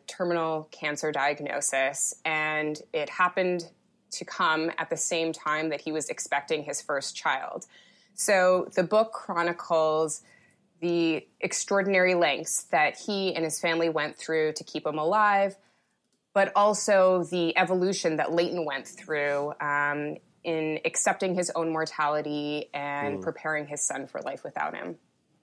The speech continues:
Speaker 2: Okay, how did, how did you, how did you come, how did you, guys, we know how we came across Leighton, which was, you know, Brian had worked with him in the past, and,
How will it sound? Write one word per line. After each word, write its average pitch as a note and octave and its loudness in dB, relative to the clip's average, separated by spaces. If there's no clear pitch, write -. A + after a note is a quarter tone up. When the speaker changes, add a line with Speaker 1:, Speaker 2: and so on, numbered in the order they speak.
Speaker 2:
Okay, C3 2
how A3+ 6
did, D4 4
how A#3+ 6
did G#3+ 0
you, F3+ 4
how A3+ 4
did A#3 2
you F#3 2
come, D3+ 2
how F3+ 4
did A3 2
you, D#3 0
guys, D#3+ 0
we G3 4
know G#3+ 8
how D#3+ 6
we C3+ 4
came C3+ 4
across A2 0
Leighton, G2 -4
which B2+ 2
was, B2+ 2
you D3 0
know, B2 4
Brian C#3+ 2
had A2 -2
worked E3 2
with E3+ 2
him D#3 4
in C3+ 2
the B2+ -4
past, D3+ 2
and, A2 -2